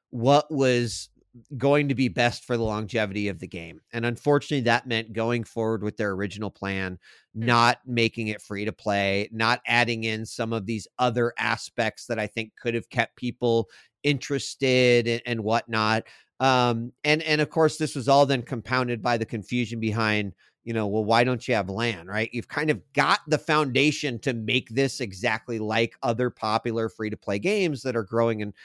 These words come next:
Speaker 1: in popularity. And, uh, but you're not quite there. I don't blame Blizzard for that, right? I think that had StarCraft two released a year later,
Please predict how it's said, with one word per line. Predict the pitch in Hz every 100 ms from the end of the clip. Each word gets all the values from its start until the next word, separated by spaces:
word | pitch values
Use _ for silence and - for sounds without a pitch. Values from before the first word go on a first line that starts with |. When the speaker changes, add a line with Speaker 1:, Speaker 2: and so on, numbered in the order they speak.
| - -
Speaker 1:
in | 107
popularity. | - 117 107 107 165 208 143 127 110 _ _ _
And, | 139 131 123 113 - 120
uh, | 113 110 104 101
but | 120 135 123 - -
you're | 127
not | 120 120 123
quite | - 104 -
there. | 92 - _ _ -
I | 151
don't | 185
blame | 175 170 156
Blizzard | 123 107 92
for | - 101
that, | 85 -
right? | 107 110 -
I | 123
think | 117 131 120
that | 123 117 - - _
had | - 131
StarCraft | - 151 160 180 165
two | - 160
released | 147 120 131 123 -
a | 117
year | 101 135
later, | 120 113 131 175 190